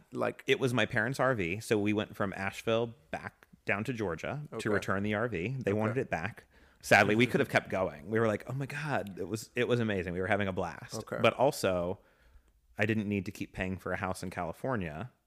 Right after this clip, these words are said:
Speaker 2: He had given up his apartment before we left on the trip in San Francisco.
Speaker 1: Okay.
Speaker 2: I still had my house
Speaker 1: Okay.
Speaker 2: with my neighbors keeping an eye on it, um, with all, both of our stuff all in, in the house. It was like
Speaker 1: Okay.
Speaker 2: a four-bedroom house, so there was plenty of space.
Speaker 1: Wow.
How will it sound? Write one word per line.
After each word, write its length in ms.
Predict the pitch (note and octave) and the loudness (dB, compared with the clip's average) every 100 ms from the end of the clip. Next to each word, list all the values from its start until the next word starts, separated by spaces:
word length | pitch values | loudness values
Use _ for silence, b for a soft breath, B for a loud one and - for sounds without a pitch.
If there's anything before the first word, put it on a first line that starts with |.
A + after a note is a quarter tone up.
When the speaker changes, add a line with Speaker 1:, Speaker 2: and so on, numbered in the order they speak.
| _ | _
Speaker 2:
He 160 | - | -2
had 80 | C3 | 0
given 180 | B2 A#2 | 2 2
up 140 | G2+ | 0
his 140 | - F#2 | -2 -6
apartment 460 | F2 F2+ F2 E2 | -4 -6 -6 -10
before 200 | - - | -10 -4
we 100 | G2 | -2
left 220 | F2 E2 - | -2 -4 -8
on 80 | |
the 60 | E2+ | -12
trip 320 | - - - _ _ _ _ _ _ - | -12 -12 -14 _ _ _ _ _ _ -4
in 160 | G2+ | -2
San 160 | - F#2 | 0 -2
Francisco. 500 | F2+ E2+ D2+ - C#2+ | -4 -8 -10 -8 -6
Speaker 1:
Okay. 180 | A2 A2+ | -4 -4
Speaker 2:
I 140 | A2+ G2+ | 2 2
still 180 | - G#2+ | 2 0
had 120 | G#2 | 2
my 140 | G#2+ | 2
house 500 | G2+ E2+ D2+ - - - _ | -2 -4 -10 -12 -14 -16 _
Speaker 1:
Okay. 200 | G#2+ - - _ | -10 -10 -10 _
Speaker 2:
with 140 | - G#2 | -2 0
my 100 | G2 | 2
neighbors 300 | F#2 F2+ F#2 | 2 0 -2
keeping 300 | G2+ F#2 G2+ | -6 -6 -6
an 80 | |
eye 160 | F2 D#2+ | -6 -6
on 160 | D2 D2 | -12 -12
it, 160 | E2 - - _ _ _ _ _ | -14 -14 -20 _ _ _ _ _
um, 240 | F#2+ F2 D#2+ | -4 -4 -2
with 140 | G2+ | -4
all, 440 | F#2 G2+ F#2 F#2 F#2+ | 0 2 2 0 -4
both 240 | F#2+ G2+ G2+ | 0 0 2
of 80 | F#2 | -2
our 80 | F2 | -4
stuff 360 | - F2 - - | -4 -6 -6 -6
all 200 | G2 F2 | -4 -4
in, 240 | D2+ D2+ - | -10 -18 -8
in 140 | G#2 | -6
the 80 | E2+ | -6
house. 400 | - - - - | -10 -16 -20 -16
It 40 | A2 | -10
was 120 | G#2+ | -4
like 60 | G#2 | -4
Speaker 1:
Okay. 40 | |
Speaker 2:
a 40 | |
four-bedroom 360 | - F2 D#2+ F2 | -4 -6 -6 -8
house, 220 | - - | -12 -12
so 120 | - E2+ | -8 -6
there 80 | |
was 120 | E2+ - | -6 -10
plenty 280 | - D#2+ | -14 -12
of 80 | - | -12
space. 400 | - - - - _ - | -14 -16 -14 -20 _ -18
Speaker 1:
Wow. 300 | A2 A2+ B2+ | -12 -8 -8